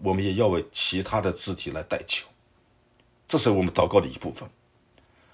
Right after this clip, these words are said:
我们不能就是每天光为自己的眼前的一亩三分地，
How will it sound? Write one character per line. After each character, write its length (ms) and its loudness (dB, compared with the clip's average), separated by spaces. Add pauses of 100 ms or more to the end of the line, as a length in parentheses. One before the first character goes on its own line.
我 80 0
们 60 0
不 80 2
能 120 6
就 120 2
是 160 2
每 140 4
天 180 0 (120)
光 180 0
为 80 4
自 140 -2
己 120 0
的 160 -2 (440)
眼 140 4
前 160 2
的 60 4
一 120 2
亩 120 0
三 220 4
分 140 -2
地， 180 0